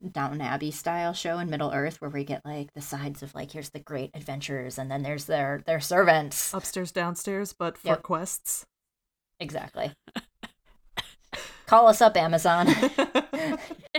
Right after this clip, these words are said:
Speaker 3: Yeah, we just solved
Speaker 2: We've
Speaker 3: your
Speaker 2: got your
Speaker 3: series
Speaker 2: plot
Speaker 3: for
Speaker 2: right
Speaker 3: you.
Speaker 2: here.
Speaker 1: <laughs> Anyway, they all climb up, and in the tree is a platform, which is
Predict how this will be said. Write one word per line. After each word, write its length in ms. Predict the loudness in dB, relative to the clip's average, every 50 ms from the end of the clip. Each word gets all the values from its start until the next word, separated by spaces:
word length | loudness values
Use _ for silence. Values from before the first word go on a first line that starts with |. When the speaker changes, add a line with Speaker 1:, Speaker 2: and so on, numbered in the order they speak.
| -4 0
Speaker 3:
Yeah, 300 | 0 0 0 0 0 0
we 120 | 0 -2 0
just 220 | 0 0 -2 0
solved 300 | 0 2 4 4 4 4
Speaker 2:
We've 100 | 4 4
Speaker 3:
your 100 | 4 4
Speaker 2:
got 140 | 4 4 4
your 100 | 4 4
Speaker 3:
series 120 | 4 4 4
Speaker 2:
plot 160 | 4 4 4
Speaker 3:
for 60 | 2 2
Speaker 2:
right 180 | 2 2 4
Speaker 3:
you. 340 | 4 4 4 2 2 0 -2 -2 -6 -14 -14 -14 -12 -8 -6
Speaker 2:
here. 320 | -4 -4 -4 -4 -8 -8 -8
Speaker 1:
<laughs> 800 | _ _ _ _ _ _ _ _ _ _ _ _ _ _ _ -2
Anyway, 320 | 0 2 2 2 0 0 -4 -10 _ _ _ _ _
they 80 | 0 2
all 120 | 2 2 2
climb 280 | 0 -2 -2 -2 0 0
up, 180 | 0 -2 -4 _ _ _ _ _ _ _ _ _ -8
and 600 | -6 -4 -4 -4 -4 -4 -4 -6 -6 -6 -8 -10 -10 -8
in 100 | -4 -2
the 80 | -2 -2
tree 340 | -2 0 -2 -2 -2 -4 -8 -12 -12
is 140 | -10 -8 -8
a 40 |
platform, 480 | -8 -6 -6 -6 -4 -4 -2 -2 -2 -4 -6 _ _
which 240 | -16 -16 -14 -14 -12 -8
is 440 | -4 -4 -4 -4 -4 -6 -10 -12